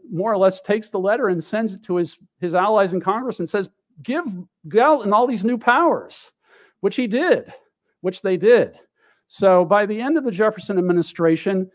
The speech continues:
it's still not working. We have more or less police powers being exercised by the federal government, all the major port cities.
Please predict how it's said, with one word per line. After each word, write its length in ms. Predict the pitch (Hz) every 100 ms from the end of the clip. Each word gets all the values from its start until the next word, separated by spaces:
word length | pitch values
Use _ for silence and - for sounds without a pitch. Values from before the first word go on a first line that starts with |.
| _ _
it's 120 | 165
still 260 | - 208 262
not 260 | 233 175
working. 480 | 143 143 143 180 202
We 100 | 175
have 260 | 180 175 156
more 260 | - 170 226
or 60 | 208
less 220 | 175 156
police 440 | _ 165 196 285
powers 640 | - 160 143 147 156 151 - _ _
being 240 | 160 160 170
exercised 560 | 180 175 - 160 147
by 120 | 139 147
the 80 |
federal 360 | 139 - 151 143
government, 340 | 135 196 165
all 140 | 127 160
the 80 | 143
major 260 | 131 135
port 320 | 143 160 147
cities. 460 | - 175 185 160 165